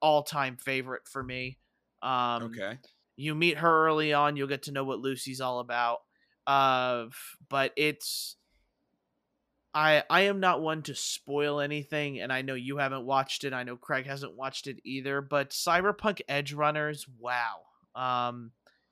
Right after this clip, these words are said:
Speaker 1: I had big expectations for it just because it's, uh, it's kind of a Netflix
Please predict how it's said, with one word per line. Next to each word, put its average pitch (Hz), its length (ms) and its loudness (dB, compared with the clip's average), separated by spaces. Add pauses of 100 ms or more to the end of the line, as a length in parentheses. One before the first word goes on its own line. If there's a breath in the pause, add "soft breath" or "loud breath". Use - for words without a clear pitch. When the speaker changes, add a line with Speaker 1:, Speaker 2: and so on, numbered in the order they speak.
(760)
Speaker 1:
I 170 300 10
had 196 240 2
big 170 180 4
expectations 170 720 -2
for 170 260 -2
it 226 140 2
just 156 220 -8
because 156 320 -2
it's, - 540 -6
uh, 139 340 4 (100)
it's 147 320 -4
kind 196 240 -2
of 160 120 -2
a 143 200 2
Netflix 143 1000 -4